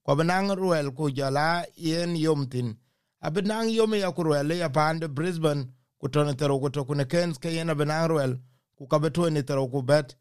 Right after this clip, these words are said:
Pande Darwin ke yen abe to ne Thedia ku ngwan, ke ka ke ben ke ka ke bo ne S B S Dinka Radio ne ye kole, Iran ping, ke in dia ke in tit ne ka to e ke be ben ne ye kole. Wo to ko wo be jam ne ka juic,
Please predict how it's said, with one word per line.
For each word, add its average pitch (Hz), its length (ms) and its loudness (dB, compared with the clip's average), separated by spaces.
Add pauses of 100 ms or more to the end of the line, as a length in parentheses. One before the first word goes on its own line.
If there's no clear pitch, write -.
(360)
Pande 175 320 -2
Darwin 180 380 0
ke 185 60 -6
yen 180 180 -4
abe 156 180 -2
to 175 220 2
ne 156 120 -6
Thedia 147 400 -2
ku 160 80 -8
ngwan, 151 380 -2 (420)
ke 170 140 -4
ka 175 120 0
ke 202 180 0
ben 220 180 -2
ke 190 140 -4
ka 165 160 -2
ke 165 180 -2
bo 175 320 2
ne 160 140 -4
S 147 160 -2
B 160 100 -2
S 170 120 0
Dinka 165 460 -4
Radio 156 340 -2
ne 147 100 -2
ye 156 100 -2
kole, 170 400 -2 (380)
Iran 160 320 2
ping, 214 320 0 (120)
ke - 60 -8
in 202 220 -2
dia 185 180 0
ke 226 120 -8
in 214 200 0
tit 247 300 -2
ne 196 120 0
ka 196 180 -2
to 196 300 0
e 208 40 -2
ke 196 180 0
be 165 160 2
ben 190 300 -2
ne 170 80 0
ye 160 180 2
kole. 143 400 2
Wo 156 240 0
to 180 160 -2
ko 175 160 -2
wo 165 100 6
be 180 140 -2
jam 165 300 -2
ne 147 80 0
ka 175 100 -4
juic, 196 320 -4